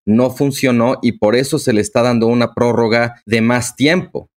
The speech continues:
Entonces, la gran tragedia es que, en efecto, no parece haber una alternativa a la militarización, pero tampoco hay nada que nos indique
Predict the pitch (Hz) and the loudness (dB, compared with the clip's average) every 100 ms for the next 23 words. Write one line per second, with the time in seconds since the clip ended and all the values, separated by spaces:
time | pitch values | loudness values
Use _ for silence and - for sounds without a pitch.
0 | _ 139 165 - - 107 123 123 156 214 | _ 0 0 -2 -4 0 2 2 0 0
1 | 214 151 180 156 170 - 160 135 123 - | -2 0 -2 0 -2 0 0 2 0 0
2 | 160 - - 104 92 123 175 202 185 196 | -2 -2 -2 -2 2 0 0 0 0 0
3 | 190 180 139 156 160 151 135 - 117 107 | 0 -2 0 0 0 0 0 0 0 0
4 | 107 110 143 160 135 98 - _ - - | -2 -2 -2 0 0 -2 -8 _ -20 -6
5 | - 120 117 117 110 110 117 107 104 110 | 0 0 2 2 0 0 0 0 -2 -4
6 | - 120 123 196 233 _ _ _ _ _ | 0 0 0 -2 -6 _ _ _ _ _
7 | 175 160 156 - 160 185 208 208 196 180 | 0 2 0 -2 -2 0 -2 0 0 0
8 | 175 190 220 190 - 156 147 143 151 131 | 0 2 2 0 0 0 0 0 0 0
9 | 131 190 196 127 120 170 | 0 -2 0 -2 -2 -4